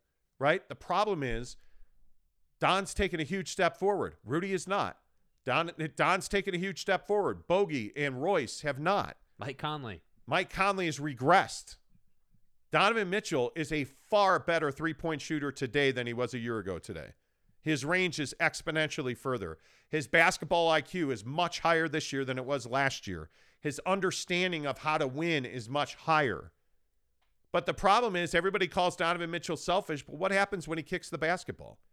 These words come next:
Speaker 1: Right now, nothing good. A lot of times it goes for naught.
Speaker 2: Yeah.
Speaker 1: And there's only so many times you can see that and not get frustrated with it. Donovan Mitchell is growing and taking steps forward.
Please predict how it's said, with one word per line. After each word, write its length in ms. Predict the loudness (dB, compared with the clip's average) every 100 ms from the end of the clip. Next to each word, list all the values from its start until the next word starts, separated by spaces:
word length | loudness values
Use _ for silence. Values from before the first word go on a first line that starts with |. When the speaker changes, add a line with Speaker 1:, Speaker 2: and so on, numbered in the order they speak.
| _ _ _ _ _ _ _ _ _ _ _
Speaker 1:
Right 240 | 4 4 6
now, 420 | 6 6 4 0
nothing 420 | 0 2 2 0 2
good. 320 | 2 2 -2 _ _ _ _
A 80 | -2
lot 200 | 4 4
of 100 | 4
times 280 | 2 0 2
it 120 | 0
goes 240 | 2 2 -2
for 180 | -4
naught. 320 | -2 -2 -4 -10 _ _
Speaker 2:
Yeah. 180 | -16 -16 -16 _
Speaker 1:
And 200 | 0 0
there's 180 | 0 0
only 200 | 0 0
so 200 | -2 -2
many 200 | 0 -2
times 320 | 0 0 0
you 80 | -6
can 180 | -6 -8
see 260 | -6 -6 2
that 340 | 2 2 -2 -4
and 160 | 0
not 220 | 0 0
get 100 | 0
frustrated 520 | 0 0 0 -4 -4 -4
with 140 | -8
it. 140 | -12 -16 _ _ _
Donovan 340 | 6 6 4
Mitchell 400 | 2 0 2 2 0
is 160 | -4
growing 520 | 0 4 6 4 -2 -6
and 180 | -8 0
taking 380 | 0 0 -2 -6
steps 340 | -2 -4 -4
forward. 480 | -4 -2 -2 -4